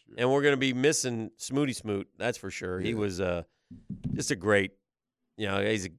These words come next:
Speaker 2: kind of a guy you want on your team for sure. And, and not having him, shoot, he led the team in sacks. I think he had five, and I think Josh Allen has five. So I think they're tied for the lead, if I'm not mistaken.
Speaker 1: Yeah,
Speaker 2: And
Speaker 1: Smoothie is that quiet leader.
Speaker 2: Yeah.
Speaker 1: You know, he does everything
Speaker 2: Yeah.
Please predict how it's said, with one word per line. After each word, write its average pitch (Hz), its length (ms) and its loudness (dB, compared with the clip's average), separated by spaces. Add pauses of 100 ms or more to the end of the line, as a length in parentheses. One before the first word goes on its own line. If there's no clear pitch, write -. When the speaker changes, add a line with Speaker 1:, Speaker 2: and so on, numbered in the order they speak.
(220)
Speaker 2:
kind 127 160 0
of 104 60 -2
a 95 60 -6
guy 95 220 2
you 92 120 0
want 87 180 -2
on 82 120 -4
your 80 100 -6
team 76 400 -12
for 80 140 -18
sure. 76 340 -12 (140)
And, 87 360 -8
and 87 280 -6
not 95 180 -2
having 85 280 -2
him, 82 320 -4 (320)
shoot, 151 180 -4
he 110 80 -2
led 110 160 2
the 107 80 -6
team 127 200 -4
in 110 60 -4
sacks. 131 320 -2
I 98 80 -6
think 110 160 -10
he 110 60 -6
had 95 160 -6 (160)
five, 110 340 0
and 107 60 -4
I 98 40 -6
think 101 200 -8
Josh 104 260 -4
Allen 107 240 -4
has 85 140 -10
five. 80 320 -16
So 92 320 -8 (520)
I - 60 -16
think 117 160 -2
they're 107 120 -6
tied 98 320 0
for 92 80 -12
the 90 100 -6
lead, 90 200 -4
if 78 100 -10
I'm 87 100 -6
not 85 180 -4
mistaken. 82 560 -8
Speaker 1:
Yeah, 78 60 -4
Speaker 2:
And 73 80 -8
Speaker 1:
Smoothie 113 420 -6
is 101 100 -8
that 98 260 -2
quiet 107 400 2
leader. 92 420 -6
Speaker 2:
Yeah. 101 280 4
Speaker 1:
You - 40 -6
know, 90 60 -14
he 87 60 -10
does 98 260 -6
everything 95 500 -8
Speaker 2:
Yeah. 98 160 2